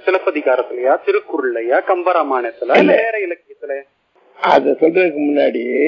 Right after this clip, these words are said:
Speaker 1: ம்.
Speaker 2: என்னுடைய ஆனர்ஸ் வகுப்பை பத்தி சொல்லிவிட்டு சொல்றேன்.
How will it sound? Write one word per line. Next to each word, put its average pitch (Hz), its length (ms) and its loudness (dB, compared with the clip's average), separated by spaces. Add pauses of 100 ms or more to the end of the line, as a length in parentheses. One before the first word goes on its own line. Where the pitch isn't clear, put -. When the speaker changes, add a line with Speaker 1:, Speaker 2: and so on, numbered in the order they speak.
(560)
Speaker 1:
ம். 381 60 -20
Speaker 2:
என்னுடைய 160 400 2
ஆனர்ஸ் 185 440 0
வகுப்பை 170 340 0
பத்தி 165 260 -4
சொல்லிவிட்டு 160 460 -4
சொல்றேன். 127 380 -2